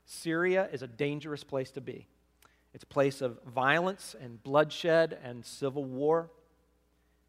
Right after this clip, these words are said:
Back in Saul's time, though, he had a plan to bring his own kind of violence to Damascus. There was a strong Jewish community in this town,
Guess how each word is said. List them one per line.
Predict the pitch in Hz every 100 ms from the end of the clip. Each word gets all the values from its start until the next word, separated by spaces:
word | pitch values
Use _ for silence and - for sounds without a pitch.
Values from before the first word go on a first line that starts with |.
| _ _ _ _ _ _
Back | 160 170
in | 175 147
Saul's | - 214 226 -
time, | - 147 131 120
though, | 135 131 170 - _ _ _ _
he | 190
had | 180
a | 143
plan | - 156 151 165
to | 160
bring | 135 151
his | 147 160 -
own | 185 196 180
kind | - 147 139 127
of | 113
violence | 113 120 120 117 120 - - - - - _ _ _
to | 127
Damascus. | 123 117 117 - - - - _ _ _ _ _ _ _ _ _ _ _ _ _ _ _ _
There | 139
was | 143
a | 131
strong | - 175 175 175 165 - 135
Jewish | 165 175 151
community | - - 151 170 170 147 131
in | 139 135
this | 127 -
town, | - 135 127 156